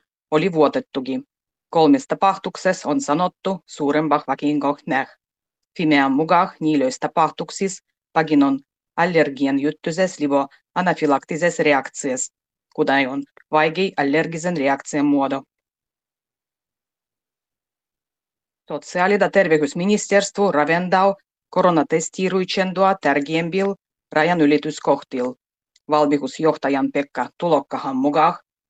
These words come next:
koronatestiruitsendu pitää alkua jälkimmäin nykyi vähimölle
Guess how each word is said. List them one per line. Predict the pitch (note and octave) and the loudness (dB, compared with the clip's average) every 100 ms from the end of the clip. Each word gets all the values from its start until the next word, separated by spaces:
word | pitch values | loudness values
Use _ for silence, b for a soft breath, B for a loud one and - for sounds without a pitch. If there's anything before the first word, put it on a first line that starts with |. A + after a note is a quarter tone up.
| _ | _
koronatestiruitsendu | - F3+ F3 C#3+ E3+ D#3+ - F#3 F#3 G3 G#3 G3+ G3+ - | -2 0 2 0 -2 -4 -4 -2 0 0 0 0 -2 0
pitää | D#3 F3+ | 2 2
alkua | D3+ D#3 C#3+ C#3 | 2 2 2 0
jälkimmäin | C#3 D3+ E3 F3+ F#3+ F3 | 2 0 0 -2 -2 0
nykyi | C#3 F3 F#3 G3+ - _ _ | 0 2 0 -2 -8 _ _
vähimölle | D3+ D3+ D3 C3+ C3+ | -2 0 2 2 0